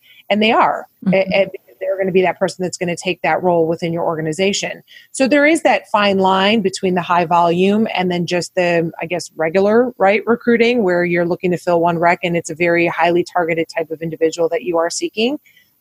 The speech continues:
Speaker 1: I'm a firm believer in more time spent on putting together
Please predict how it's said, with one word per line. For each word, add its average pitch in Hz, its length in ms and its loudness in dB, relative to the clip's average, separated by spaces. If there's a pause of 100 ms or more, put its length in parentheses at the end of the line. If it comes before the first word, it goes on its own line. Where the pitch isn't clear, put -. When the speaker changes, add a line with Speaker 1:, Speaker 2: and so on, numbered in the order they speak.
(120)
Speaker 1:
I'm 226 180 2
a 233 80 0
firm 220 220 -2
believer 196 600 0
in 180 460 0 (400)
more 254 800 4 (140)
time 208 400 0
spent 185 600 0
on 180 240 -2
putting 190 280 0
together 180 340 0